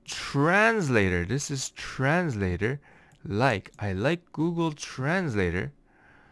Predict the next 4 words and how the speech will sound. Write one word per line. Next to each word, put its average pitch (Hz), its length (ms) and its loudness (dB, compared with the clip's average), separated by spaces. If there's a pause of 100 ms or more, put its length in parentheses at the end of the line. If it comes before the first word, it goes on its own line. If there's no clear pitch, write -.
(1160)
왜냐하면 120 1300 2 (1080)
아래에 104 1040 2 (1400)
발음이 143 1040 4
있어요. 107 800 -2